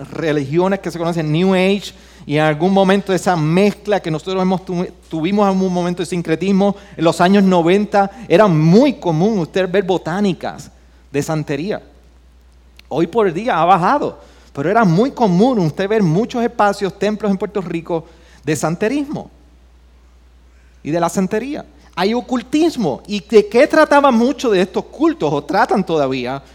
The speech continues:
Es poder en-, adentrarse en lo desconocido y en un mundo espiritual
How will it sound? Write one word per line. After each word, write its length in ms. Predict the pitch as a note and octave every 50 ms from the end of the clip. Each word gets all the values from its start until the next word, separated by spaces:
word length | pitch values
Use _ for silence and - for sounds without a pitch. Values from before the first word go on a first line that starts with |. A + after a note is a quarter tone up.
| - - - - -
Es 200 | - E3 F3+ F3+
poder 560 | - - F3 D3+ D3+ F3 F#3 G3 G3+ G3+ - -
en-, 180 | E3 D#3+ E3
adentrarse 880 | - D#3+ D#3+ D#3 D#3 D3 C#3 C3 - - G3 F#3 F#3 G#3 A3 G#3 - G#3+
en 100 | E3 D#3
lo 140 | D3 D3+ E3
desconocido 920 | E3+ D#3 D#3 - - E3+ E3 G#3 G#3 - - D4 E4 F#4+ - - A#2 - - - _ - -
y 100 | D3+ D#3+
en 140 | E3 F3+ F#3
un 100 | G#3 A#3
mundo 280 | A3+ F#3+ G3 G3 F#3+
espiritual 640 | G#3+ - - - G#3 A#3+ A#3+ - F3 E3 D#3 D#3+ F3+